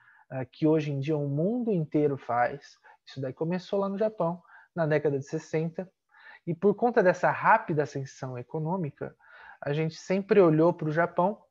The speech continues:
sempre, né, a partir desse momento, o país como sendo associado a desenvolvimento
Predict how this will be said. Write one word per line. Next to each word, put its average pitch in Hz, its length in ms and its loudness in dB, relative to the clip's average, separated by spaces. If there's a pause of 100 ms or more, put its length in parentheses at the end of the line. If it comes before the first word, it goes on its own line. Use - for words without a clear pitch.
(140)
sempre, 127 440 -4
né, 131 100 -8
a 123 40 -12
partir 120 280 -8
desse 127 200 -14
momento, 139 420 -8 (1160)
o 139 100 -18
país 156 420 2
como 170 280 -4
sendo 175 600 0 (280)
associado 143 840 0
a 131 40 -2
desenvolvimento 190 1200 -2